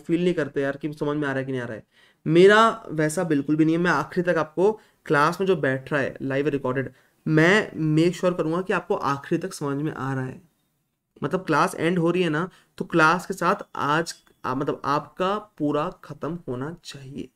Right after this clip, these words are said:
ये मेरा मोटिव है मेन, क्योंकि मैंने वो फील किया है भाई।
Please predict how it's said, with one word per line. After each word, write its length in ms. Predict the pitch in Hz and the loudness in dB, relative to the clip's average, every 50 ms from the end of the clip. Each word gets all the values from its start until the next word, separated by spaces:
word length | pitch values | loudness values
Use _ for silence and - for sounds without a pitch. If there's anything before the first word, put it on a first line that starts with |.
| _ _ _ _ _ _ _ _ _ _ _ _ _ _ _ _ _ _ _ _ _ _ _ _ _ _ _ _ _ _ _ _ _ _ - | _ _ _ _ _ _ _ _ _ _ _ _ _ _ _ _ _ _ _ _ _ _ _ _ _ _ _ _ _ _ _ _ _ _ -6
ये 200 | 143 156 185 190 | 0 4 4 4
मेरा 280 | 185 160 143 160 170 - - - - | 4 4 2 0 -2 -6 -12 -12 -8
मोटिव 340 | 139 143 135 131 135 143 143 | -6 -4 -4 -4 -6 -8 -8
है 80 | 147 | -8
मेन, 240 | 135 127 131 - 175 - - _ _ _ _ _ _ _ _ _ _ _ _ _ _ _ - | -8 -10 -10 -12 -14 -16 -20 _ _ _ _ _ _ _ _ _ _ _ _ _ _ _ -6
क्योंकि 140 | 180 185 202 | -4 0 2
मैंने 180 | 190 190 202 220 | 4 4 6 6
वो 120 | 220 233 | 6 6
फील 240 | 233 226 226 226 233 | 6 4 2 2 2
किया 200 | 233 - 208 202 | 2 2 4 4
है 60 | 202 | 4
भाई। 260 | 180 156 175 202 185 | 4 2 0 0 -2